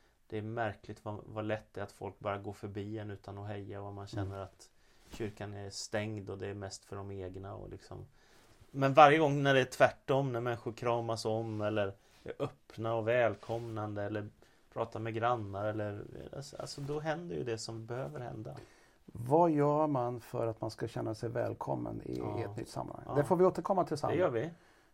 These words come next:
Speaker 2: Vi ska ha en hel podd om det här temat också då.
Speaker 1: Jajamän.
Speaker 2: Eh, vi går in på tredje, tredje stråket eller tredje spåret här då, då.
Speaker 1: Mm.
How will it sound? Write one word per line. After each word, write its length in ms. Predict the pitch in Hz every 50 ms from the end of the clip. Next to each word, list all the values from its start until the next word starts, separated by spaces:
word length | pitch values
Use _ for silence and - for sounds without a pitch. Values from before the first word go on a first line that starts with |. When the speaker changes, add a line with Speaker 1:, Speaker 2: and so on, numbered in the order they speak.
| _
Speaker 2:
Vi 100 | - -
ska 140 | 131 - -
ha 80 | 139 143
en 80 | 143
hel 300 | 135 123 160 151 147 147
podd 380 | 143 - - 151 143 143 139 131
om 160 | 135 131 131
det 100 | 123 131
här 160 | 131 139 139
temat 420 | 139 - 147 127 110 110 113 - -
också 240 | 131 - - - 147
då. 200 | 151 143 - 101 - -
Speaker 1:
Jajamän. 420 | - 110 95 95 107 120 113 104 95 92 - - - -
Speaker 2:
Eh, 200 | - - 117 117 - - - _ - - - - - - - - - -
vi 160 | - 156 165
går 140 | 170 208 220
in 180 | 220 202 202 196 -
på 100 | - 247
tredje, 640 | - - - 220 196 180 180 202 226 214 202 185 190
tredje 540 | - - - 214 196 180 185 214 208 202 190
stråket 640 | - - - 190 180 175 - - - 156 147 -
eller 120 | 156 147 143
tredje 360 | - - 175 156 147 147 151
spåret 560 | 143 - - 196 214 226 190 143 131 123 -
här 160 | 123 120 117 113
då, 80 | -
då. 420 | 135 135 120 120 123 - - - 117
Speaker 1:
Mm. 180 | 110 101 107